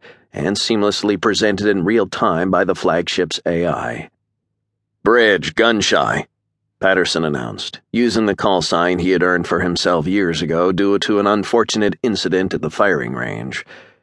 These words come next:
"Gun shy, Navajo actual. Go ahead, Admiral," came the immediate response from Flag Captain Ojima Davis, who had just hustled back to the bridge from his quarters after finally getting an opportunity for some much-needed sleep.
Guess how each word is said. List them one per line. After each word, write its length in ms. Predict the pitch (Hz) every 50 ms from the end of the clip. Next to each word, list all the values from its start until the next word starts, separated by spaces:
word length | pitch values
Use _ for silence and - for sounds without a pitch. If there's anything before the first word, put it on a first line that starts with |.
| _ _ _ _ _ _ _ _ _ _ _ _ _ -
"Gun 200 | 117 135 143 131
shy, 320 | - - 120 120 120 123
Navajo 460 | 113 104 104 113 107 113 123 127 117
actual. 380 | 98 - - - - 71 65 73
Go 200 | - 107 117 117
ahead, 220 | 117 120 104 92
Admiral," 440 | 92 90 87 90 95 95 87 80 - _ _ _ _ _ _ _ _ _ _ _ -
came 200 | 117 117 117 117
the 160 | 107 110 107
immediate 360 | 104 107 113 110 104 107 92
response 560 | 82 98 92 - - - 90 92 98 98 -
from 220 | - - 98 92 92
Flag 380 | - - 107 104 101 98 92
Captain 340 | - 104 98 95 - 104 98
Ojima 540 | 95 92 85 73 85 101 101 87 82 82 78
Davis, 500 | 87 98 90 78 67 65 64 - - - - - - - - _ -
who 120 | 120 120
had 100 | 120 113
just 260 | 127 123 117 - -
hustled 440 | - 113 101 - 113 107 98 87 85
back 180 | 95 92 98 -
to 100 | - 101
the 100 | 92 90
bridge 300 | 78 95 95 92 85 -
from 140 | - 90 82
his 140 | 65 - -
quarters 460 | - - 117 98 78 85 90 90 82
after 260 | 95 95 87 - 92
finally 320 | 90 - 95 101 110 123 131
getting 280 | 117 107 107 110 104
an 80 | 104 104
opportunity 640 | 95 95 - 107 85 - - 107 87 85 85 92 92
for 180 | - - 95 90
some 300 | 85 - - 90 85 80
much-needed 580 | 85 95 101 - - 104 95 87 82 82 80
sleep. 520 | 73 - - - 92 73 57 - - -